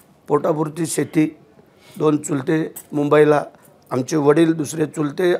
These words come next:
आजोबा, आमची सगळी फॅमिली गावी शेती करणार. मी सतरा वर्ष मुंबईला होतो.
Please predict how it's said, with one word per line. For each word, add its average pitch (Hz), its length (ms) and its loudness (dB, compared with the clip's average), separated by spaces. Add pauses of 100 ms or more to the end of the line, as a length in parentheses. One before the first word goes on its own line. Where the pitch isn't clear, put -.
आजोबा, 156 400 2
आमची 147 240 0
सगळी 156 220 -4
फॅमिली 156 460 0
गावी 147 280 -2
शेती 160 320 2
करणार. 156 360 0 (1500)
मी 196 60 -10
सतरा 190 320 6
वर्ष 240 220 10
मुंबईला 180 420 6
होतो. - 280 -6